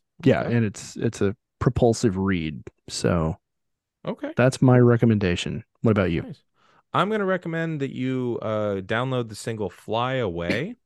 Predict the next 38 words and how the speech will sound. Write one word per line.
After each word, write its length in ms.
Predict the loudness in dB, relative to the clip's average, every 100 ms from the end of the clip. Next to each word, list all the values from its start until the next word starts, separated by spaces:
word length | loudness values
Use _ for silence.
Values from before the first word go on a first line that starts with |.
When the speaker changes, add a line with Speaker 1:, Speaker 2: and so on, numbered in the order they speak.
| _
Speaker 2:
<coughs> 180 | _ _
from 140 | -12 -10
two 140 | -6
thousand 320 | -4 -4 -6
nineteen, 580 | -8 -8 -12 -12 -12 -12 -18 _ _ _
uh, 320 | -4 -2 -4 -6
by 560 | -8 -6 -4 -4 -4 -6
Blacklight, 680 | -6 -6 -4 -4 -4 -6 -12 _
B 160 | -2 -2
L 160 | -2 -2
A 140 | -4
Q 540 | -6 -10 -6 -4 -6 -8
L 140 | -6 -4
I 120 | -4
G 180 | -6 -8
H 260 | -8 -10
T. 280 | -10 -10 -12 _ _ _ _ _ _ -8
Um, 580 | -4 -4 -4 -8 -10 -6
Speaker 1:
Okay. 220 | -6 -6 -8
Speaker 2:
it 160 | -8
gets 260 | -6 -4 -4
at 140 | -6
some 140 | -6 -6
of 60 |
the 60 | -6
stuff 200 | -6 -6
that 80 | -6
we're 80 | -4
talking 320 | -2 -4 -4
about. 260 | -8 -8 -10
It's 140 | -8
also, 480 | -8 -6 -6 -6 -6
uh, 680 | -10 -10 -8 -10 -12 -12 -12
a 40 |
friend 280 | -10 -8 -8
of 80 | -8
mine's 440 | -8 -8 -10 -12
and 380 | -10 -8 -10